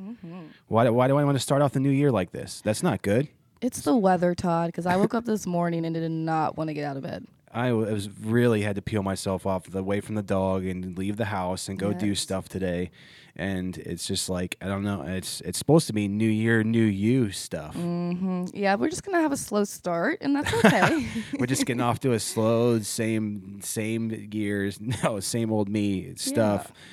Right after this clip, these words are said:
Speaker 2: We'll get out of it, though. I think, uh, there's just, like, there's some changes going on, and, and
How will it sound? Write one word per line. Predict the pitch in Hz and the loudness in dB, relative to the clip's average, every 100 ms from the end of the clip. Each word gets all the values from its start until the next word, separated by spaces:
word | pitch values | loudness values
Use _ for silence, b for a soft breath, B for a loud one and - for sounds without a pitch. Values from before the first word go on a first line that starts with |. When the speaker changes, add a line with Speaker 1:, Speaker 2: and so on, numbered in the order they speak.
| B | B
Speaker 2:
We'll | 127 | 0
get | 147 185 | 2 2
out | 95 | 2
of | 92 | 0
it, | 98 | -2
though. | 107 113 | 2 4
I | 135 | 4
think, | 220 233 | 2 -2
uh, | 175 170 | -2 -2
there's | 104 160 143 | 0 2 2
just, | 165 143 | 0 0
like, | 127 120 110 | -2 -2 0
there's | 139 | 0
some | - 117 | 0 -2
changes | 135 135 120 113 | 2 2 2 2
going | 120 117 | 4 4
on, | 113 113 110 107 | 4 4 4 2
and, | 90 104 101 101 - B B - | 0 -2 -2 -4 -8 B B -6
and | 107 104 | -2 -2